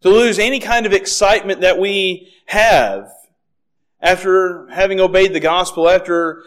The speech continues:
having been clothed with Christ in baptism. Christians face physical and spiritual stress and depression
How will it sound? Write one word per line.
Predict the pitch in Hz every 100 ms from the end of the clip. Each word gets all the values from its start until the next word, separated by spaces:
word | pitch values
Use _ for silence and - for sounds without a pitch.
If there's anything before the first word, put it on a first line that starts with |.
| _ -
having | 185 185 175
been | 180
clothed | 170 190 202 208 196 160 -
with | 180
Christ | - 175 190 196 -
in | 165
baptism. | 147 170 180 - 135 110 90 - _ _ _ _ _ _ _ _ _ _ _ _ _ _ _ _ _ _ _
Christians | - 226 - 185 160 147 -
face | - 196 185 - - - - _ _ _ _ _ _ _ _ _ _ _ -
physical | 170 190 190 196 202
and | 160
spiritual | 131 - 160 196 190 175
stress | - - 151 160 202 - - -
and | 147
depression | 131 123 170 202 196 208 208 208 202